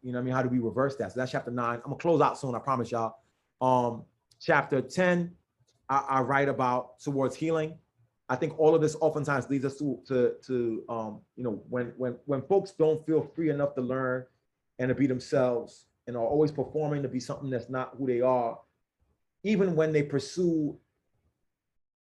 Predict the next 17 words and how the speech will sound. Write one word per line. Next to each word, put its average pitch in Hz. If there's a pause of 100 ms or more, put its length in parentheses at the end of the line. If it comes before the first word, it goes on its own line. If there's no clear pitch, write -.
(180)
intellectual 156
pursuits 131
or 131
academic 139
pursuits 131
to 139
get 127
a 131
credential, 131 (500)
they'll 135
always 156
have 135
this 127
internal 131
dialogue 139
about, 117
like, 117